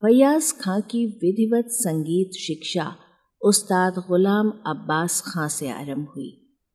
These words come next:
जो फैयाज खां के गुरु और नाना तो थे ही, गोद लेने के कारण पिता के पद पर भी प्रतिष्ठित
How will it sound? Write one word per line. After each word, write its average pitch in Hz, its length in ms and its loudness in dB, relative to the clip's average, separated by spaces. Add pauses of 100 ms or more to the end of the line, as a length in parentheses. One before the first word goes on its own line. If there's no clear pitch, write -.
(140)
जो 160 160 0
फैयाज 147 720 -4
खां 143 240 -6
के 135 180 -6
गुरु 175 440 -2 (360)
और 156 180 0
नाना 151 580 -2
तो 147 220 -6
थे - 280 -10
ही, 190 300 -4 (560)
गोद 151 280 -2
लेने 175 320 2
के 190 180 -2
कारण 196 360 -2
पिता 139 480 -6
के 156 160 -8
पद 156 180 -6
पर 175 240 -2
भी 202 140 -6
प्रतिष्ठित 156 560 -4